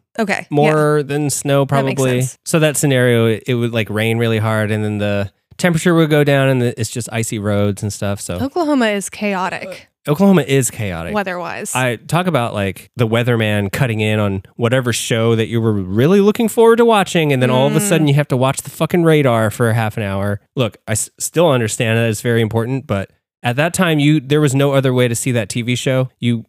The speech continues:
Speaker 2: you sat your ass down on Thursday at
Speaker 1: And if
Speaker 2: seven
Speaker 1: you missed
Speaker 2: o'clock.
Speaker 1: it, you missed it.
Speaker 2: If you missed it, you missed it. And in the springtime, when the tornadoes and stuff would come, come by, like, yeah, I would miss maybe a quarter of every episode.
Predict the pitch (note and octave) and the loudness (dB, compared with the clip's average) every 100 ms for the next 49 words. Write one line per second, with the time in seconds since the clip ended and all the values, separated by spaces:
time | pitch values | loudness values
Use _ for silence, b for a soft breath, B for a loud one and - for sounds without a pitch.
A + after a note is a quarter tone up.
0 | _ _ C3 B2 A#2+ A2 - - C#3 C#3+ | _ _ -2 0 0 -4 -6 -2 -2 0
1 | D3 C#3 C3 - A#2+ A#2 A2+ G#2+ G2+ A#2+ | 2 2 0 -2 0 0 0 0 -2 -2
2 | A#2 B2 A#2+ A#2 - _ _ _ - G#2+ | -2 -2 -2 -2 -6 _ _ _ -6 -4
3 | G#2 - A#2 A#2+ - B3 - B2 D4+ A#3+ | -4 -2 0 2 4 4 2 0 0 0
4 | B3+ - G3+ - B2 B2+ A#2+ B2 - A#2+ | 0 0 -4 -4 -4 0 0 -2 -4 -6
5 | A2 G#2+ - D2 - _ - B2 A#2+ A#2 | -4 -4 -6 -14 -16 _ -4 0 0 0
6 | A2+ G#2+ - - B2 A2 - C3 C#3+ D#3+ | -2 -6 -10 -4 -2 -2 0 0 2 0
7 | D#3 D#3+ D3+ _ _ - A#2+ A2+ - A#2+ | 0 0 -4 _ _ -4 -2 -2 -2 -2
8 | A#2 A#2+ A#2+ A#2 A#2 B2 A2 A#2+ C3 A#2 | 0 0 0 -2 -4 -6 -6 -6 -4 -4
9 | A#2 - - B2+ A#2 A#2 A#2 A2 A#2 G#2+ | -6 -12 -8 -4 -2 -2 -2 -4 -4 -4
10 | - _ - G#2+ - - B2+ C3 A#2 A2+ | -6 _ -8 -8 -8 -4 0 0 2 0
11 | - - - C#3 C#3+ A#2+ - A#2+ A2 A2+ | -2 -10 -4 0 2 0 0 0 2 4
12 | A#2+ A2 G#2+ G#2+ G2+ G2 A2+ - G2 | 2 2 0 -2 -2 -4 -8 -10 -12